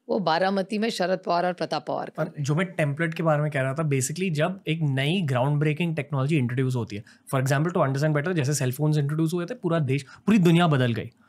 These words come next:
Speaker 1: सही है।
Speaker 2: उसी तरह अभी एक और ये जो टेक्नोलॉजिकल रिवोल्यूशन आ रहा है,
Speaker 1: सही।
Speaker 2: ये लोगों की लाइफ बदल देगा,
Speaker 1: बिल्कुल।
Speaker 2: फ्यूचर को बदलेगा।
Speaker 1: बिल्कुल।
Speaker 2: आ, इसलिए आप कह रहे हो कि आपके पापा इसमें इंटरेस्ट ले रहे हैं,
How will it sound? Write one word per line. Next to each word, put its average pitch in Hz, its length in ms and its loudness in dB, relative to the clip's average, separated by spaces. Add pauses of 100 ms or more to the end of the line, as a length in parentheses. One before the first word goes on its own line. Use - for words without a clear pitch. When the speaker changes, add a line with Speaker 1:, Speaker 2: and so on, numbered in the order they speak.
Speaker 1:
सही 214 200 -4
है। 170 60 2
Speaker 2:
उसी 165 180 4
तरह 202 180 4
अभी 208 320 4
एक 170 180 2
और 175 140 4
ये 170 140 4
जो 170 140 2
टेक्नोलॉजिकल 156 560 2
रिवोल्यूशन 147 420 0
आ 151 120 2
रहा 175 120 2
है, - 60 -4 (120)
Speaker 1:
सही। 170 260 -4
Speaker 2:
ये 180 120 4
लोगों 147 540 6
की 190 140 4
लाइफ 156 240 4
बदल 139 340 2
देगा, 143 500 2 (260)
Speaker 1:
बिल्कुल। 180 320 -4
Speaker 2:
फ्यूचर 170 480 2
को 165 100 2
बदलेगा। 143 440 4
Speaker 1:
बिल्कुल। 214 420 0 (240)
Speaker 2:
आ, 135 360 4 (240)
इसलिए 190 280 2
आप 170 120 0
कह 160 120 2
रहे 151 100 4
हो 156 60 2
कि 165 440 0
आपके 143 180 -2
पापा 151 280 2
इसमें 143 240 0
इंटरेस्ट 127 320 -2
ले 117 80 -2
रहे 107 100 -6
हैं, 117 140 -14